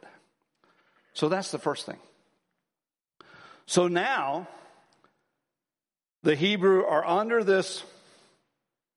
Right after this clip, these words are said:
mandate to kill all their male children to stop the growth of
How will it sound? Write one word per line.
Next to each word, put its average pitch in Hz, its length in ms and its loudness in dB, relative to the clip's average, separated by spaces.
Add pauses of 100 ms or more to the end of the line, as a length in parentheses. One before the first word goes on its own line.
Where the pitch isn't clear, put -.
(680)
mandate 143 580 -2 (1300)
to - 100 -2
kill 143 240 2
all 160 680 0 (1500)
their 127 180 -2
male 135 340 -2
children 110 480 -4 (1200)
to 156 100 -8
stop 127 320 -2
the 135 80 -6
growth 127 400 0
of 135 280 -2